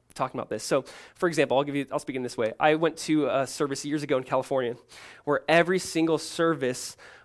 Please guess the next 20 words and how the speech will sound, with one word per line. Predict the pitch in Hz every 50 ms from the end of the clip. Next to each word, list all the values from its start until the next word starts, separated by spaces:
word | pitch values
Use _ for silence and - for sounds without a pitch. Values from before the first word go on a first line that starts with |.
| _
was | - 143 156 156 131
basically | 127 151 156 165 170 165 170 151 156 151 151
the | 139 147
gospel | 139 123 - 151 143 151 151 - - 143
message, | 143 160 196 208 190 - 151 139
which | 147 -
is | 151 143
great | 135 - 165 160 185 208 -
and | 196 170
beautiful, | 147 190 208 214 - - - 139
but | 131 131 147 139 -
it | - 156
was | 156 156
presented | - - - - 170 147 160 160 160 175 151
as, | 143 147 143
like, | 135 -
a | 139
training | - - - - 165 170 175 160
for | 151 - - 127
believers, | 123 139 139 160 220 247 202 165 131 139 139 -